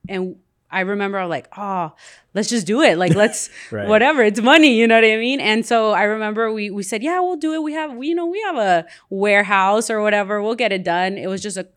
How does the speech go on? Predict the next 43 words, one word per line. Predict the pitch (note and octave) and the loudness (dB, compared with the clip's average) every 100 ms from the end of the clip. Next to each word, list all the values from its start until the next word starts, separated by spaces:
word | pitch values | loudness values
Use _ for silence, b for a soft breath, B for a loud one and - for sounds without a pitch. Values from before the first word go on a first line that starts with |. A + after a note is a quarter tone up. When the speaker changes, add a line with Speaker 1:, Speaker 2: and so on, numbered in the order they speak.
| - | -8
Speaker 1:
easy | A3 G3 G#3+ | -6 -6 -8
cross | - E3+ - | -6 -4 -4
dock. | - F3 E3+ - | -4 -4 -4 -10
And | F#3 E3+ | -10 -8
what | F#3+ | -4
that | G3 F3+ | -4 -4
means | G3+ G#3 | -6 -8
is | F3 | -10
just, | E3 F#3 - - b b b _ - | -10 -10 -10 -20 b b b _ -6
um, | F#3+ F3+ E3+ | 0 0 -2
you | F3 F#3+ | -6 -8
park | - G#3 | -6 -6
the | G#3 | -6
container, | G#3 F#3+ F#3+ F3+ F3+ | -8 -8 -6 -6 -6
you | E3+ | -8
park | F#3+ F#3 | -10 -10
the | F#3+ | -10
dry | E3+ E3 | -8 -8
van, | D#3+ D#3+ | -6 -8
it | D#3 | -8
just | D#3+ D#3+ | -10 -12
goes | E3 D#3 | -10 -12
from | - G3+ G#3+ G#3 | -8 -6 -6 -6
the | G3 | -12
container | G3 F#3 F3+ D#3+ D#3+ | -12 -12 -8 -8 -10
to | - | -10
the | F3+ E3 | -8 -8
dry | D#3 C#3+ | -6 -8
van | D3 D3 D3 _ - | -8 -12 -14 _ -10
immediately | G3+ F#3 F3 - E3 E3 | -6 -4 -6 -8 -6 -6
as | D3+ - | -8 -12
soon | - G3 | -10 -6
as | E3 | -6
the | E3 | -8
container | E3+ E3+ D3+ D3 | -12 -10 -10 -10
gets | D3+ D#3 | -10 -10
there. | A3 A3+ A#3 b | -10 -10 -14 b
Speaker 2:
Yeah. | - F#2 F2 | -12 -10 -12
Speaker 1:
So, | E2 - G#3+ G3+ - | -10 -2 2 2 0
um, | F#3+ G3 F3+ E3+ D#3+ - | 0 0 0 -2 -6 -6
I | F#3+ | -6
remember, | F#3+ F#3+ F#3+ G3 G3 - | -4 -4 -2 0 -2 -2
um, | F3+ E3+ D#3 D#3 | -2 -2 -4 -6